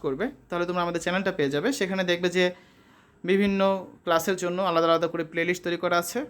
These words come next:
তো সপ্তম শ্রেণীর শিক্ষার্থীরা, তোমরা হচ্ছে সপ্তম শ্রেণীর ষান্মাসিক মূল্যায়ন নামে যে প্লেলিস্ট আছে, এখানে গেলে দেখবে যে সপ্তম শ্রেণীর প্রত্যেকটা বিষয়ের উপর নমুনা প্রশ্নপত্র দেওয়া আছে। এছাড়া হচ্ছে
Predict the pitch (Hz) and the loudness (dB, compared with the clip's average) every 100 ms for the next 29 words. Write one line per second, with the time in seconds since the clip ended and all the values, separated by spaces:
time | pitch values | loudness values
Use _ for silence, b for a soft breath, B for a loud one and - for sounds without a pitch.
0 | - - 185 208 202 240 240 226 226 214 | -10 -12 -2 0 0 -2 0 -2 -2 -4
1 | 226 233 254 226 196 196 196 - 220 202 | -2 2 2 0 0 0 -2 -4 -2 -2
2 | 196 180 214 208 214 208 196 180 185 202 | -2 -4 -6 -4 -2 -2 -2 -2 -2 -4
3 | 190 175 170 170 170 170 165 160 170 175 | -4 -2 0 2 0 -2 -2 -4 -2 -2
4 | 170 139 127 - 262 b b b b - | -2 -4 -4 -6 -8 b b b b -10
5 | 175 214 208 180 196 165 147 202 190 160 | -2 0 2 4 6 4 4 2 2 2
6 | 165 - 190 185 190 254 240 202 214 202 | 0 -2 -6 -4 -2 -2 -2 -4 -4 -2
7 | 196 208 202 190 180 180 175 190 202 180 | -2 0 2 2 2 0 2 2 0 0
8 | 175 180 165 165 165 139 131 - 240 294 | -2 0 0 0 2 2 2 0 -4 -6
9 | - 160 180 170 165 | -6 0 4 4 4